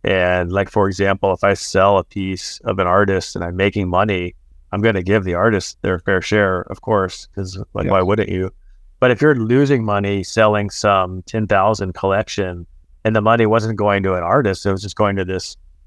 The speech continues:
Speaker 1: you know, anonymous person or company that's maybe not anonymous but isn't delivering, I don't think you have any, if you can get around it,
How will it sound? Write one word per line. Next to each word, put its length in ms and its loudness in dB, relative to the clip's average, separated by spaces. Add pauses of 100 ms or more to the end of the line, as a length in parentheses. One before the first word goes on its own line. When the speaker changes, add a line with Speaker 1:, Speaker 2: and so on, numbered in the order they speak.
Speaker 1:
you 140 -2
know, 160 2
anonymous 440 0
person 640 -2
or 520 -4 (100)
company 400 -2
that's 260 -4
maybe 220 -2
not 220 2
anonymous 440 -2
but 160 -4
isn't 200 -2
delivering, 500 0
I 100 0
don't 220 -2 (320)
think 180 -6
you 120 -2
have 160 -4
any, 180 -6
if 140 -4
you 80 0
can 120 0
get 120 2
around 340 0
it, 180 -2